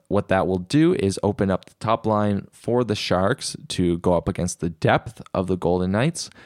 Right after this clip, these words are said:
So they get a little bump tonight. Um, in terms of the goalies, I really do like Martin Jones. He's probably my favorite cash play of tonight.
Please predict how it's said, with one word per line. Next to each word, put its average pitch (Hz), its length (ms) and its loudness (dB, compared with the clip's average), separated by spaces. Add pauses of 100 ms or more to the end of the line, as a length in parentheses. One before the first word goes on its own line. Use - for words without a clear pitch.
(140)
So - 180 -6
they 104 200 2
get 120 260 2
a 101 80 2
little 98 200 2
bump 87 440 -2
tonight. 87 760 -2 (600)
Um, 67 400 -6 (600)
in 101 80 -2
terms 143 240 0
of 139 60 2
the 101 100 2
goalies, 95 500 2
I - 80 2
really 110 320 4
do 110 240 0
like 95 240 2
Martin 90 300 0
Jones. 85 340 0
He's 95 220 -4
probably 131 340 2
my 101 200 2
favorite 95 420 -2
cash 95 340 0
play 87 240 -2
of 71 160 -6
tonight. 80 420 -6